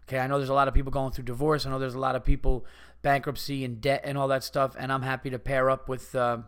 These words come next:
these guys and really try to help, uh, people. So, uh, you can call, uh, for a free consultation, eight seven seven, four one five, seven seven seven zero, or go to brookingsmediation dot com.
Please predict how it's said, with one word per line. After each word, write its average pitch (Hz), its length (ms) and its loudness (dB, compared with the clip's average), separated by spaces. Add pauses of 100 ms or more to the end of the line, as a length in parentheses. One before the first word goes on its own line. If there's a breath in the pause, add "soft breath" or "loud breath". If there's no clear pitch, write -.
(160)
these 127 200 -6
guys 120 460 -4 (280 loud breath)
and 131 160 -6
really 131 200 -4
try 131 200 0
to 120 100 -2
help, 131 420 -2
uh, 117 240 -2
people. 113 420 -4 (720)
So, 127 380 -4
uh, - 20 -2
you 127 140 -4
can 120 160 -8
call, 147 500 4 (500 loud breath)
uh, 123 260 2
for 135 180 0
a 113 40 0
free 156 200 6
consultation, 135 680 -4
eight 139 200 -6
seven 139 340 -4
seven, 131 320 -4
four 139 240 -2
one 135 220 -4
five, 123 340 -2
seven 139 320 -4
seven 131 320 -4
seven 120 400 -4
zero, 127 480 0 (260 loud breath)
or 123 80 -8
go 135 140 0
to 127 80 0
brookingsmediation 135 1040 -2
dot 127 220 -4
com. 120 360 -6